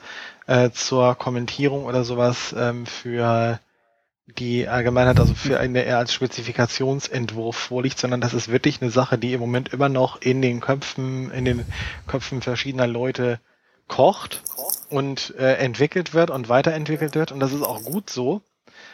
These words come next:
Ähm, da, aber es ist eben gut so, dass man tatsächlich da so früh drauf stößt, dass da, ähm, äh, dass da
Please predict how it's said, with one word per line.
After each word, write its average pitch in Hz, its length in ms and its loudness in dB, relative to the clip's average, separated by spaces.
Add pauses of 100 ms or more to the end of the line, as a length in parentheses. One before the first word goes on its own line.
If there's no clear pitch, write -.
(220)
Ähm, 147 500 4
da, 135 160 2
aber 143 300 8
es 131 100 0
ist 143 100 -4
eben 143 260 -2
gut 143 180 -8
so, 139 100 -4
dass 139 240 0
man 135 220 -2
tatsächlich 131 420 0
da 123 140 4
so 123 160 -8
früh 123 360 -10
drauf - 640 -4 (440)
stößt, - 840 -2
dass 127 240 0
da, 120 640 4
ähm, 117 340 -6 (1080)
äh, 120 460 2
dass 123 220 0
da 120 640 6